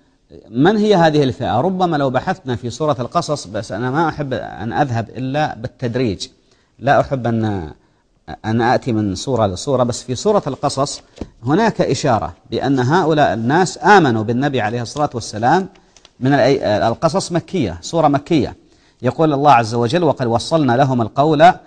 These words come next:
لعلهم يتذكرون الذين آتيناهم الكتاب من قبله هم،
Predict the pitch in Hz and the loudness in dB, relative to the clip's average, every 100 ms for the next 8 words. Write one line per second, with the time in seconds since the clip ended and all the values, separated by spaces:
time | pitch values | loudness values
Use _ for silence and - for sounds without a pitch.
0 | _ _ 110 131 156 127 123 113 107 135 | _ _ 2 2 4 0 -2 -6 -4 0
1 | 151 107 - 113 113 147 165 120 131 123 | 2 2 0 -4 -2 0 -2 -2 -4 -2
2 | 143 151 127 - 117 160 147 127 120 151 | -2 0 -2 -4 0 2 2 -2 0 0
3 | 110 92 78 _ _ - 131 160 101 | 0 -6 -10 _ _ -4 0 2 0